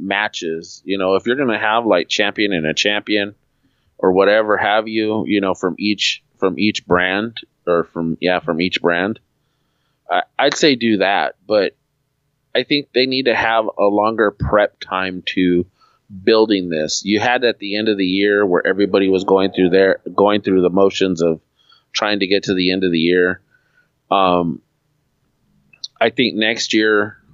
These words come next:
hopefully they build this thing a little bit sooner, you know, that they have, that they have the time, end the year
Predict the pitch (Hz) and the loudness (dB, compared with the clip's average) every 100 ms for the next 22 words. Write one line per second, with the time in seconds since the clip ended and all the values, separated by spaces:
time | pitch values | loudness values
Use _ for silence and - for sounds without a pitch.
0 | - - 110 117 - 110 107 98 98 104 | -18 -4 0 0 2 2 4 2 2 2
1 | 104 101 104 101 - 101 101 101 - 95 | 2 2 2 2 -2 -4 -2 -4 0 2
2 | 98 101 92 92 - - 101 107 107 117 | 2 2 2 -2 -2 -2 0 2 2 0
3 | - _ - - - - _ 90 92 92 | -4 _ -20 -20 -20 -20 _ -4 0 2
4 | 95 82 90 95 92 98 87 _ 85 95 | 2 2 0 2 2 0 -2 _ -4 -4
5 | - 90 98 104 98 - 101 98 101 104 | -2 0 0 -2 -2 -4 -4 -4 -4 -6
6 | 104 - - 101 113 110 101 101 101 104 | -10 -14 -6 -4 -2 -2 0 0 2 0
7 | 110 | -4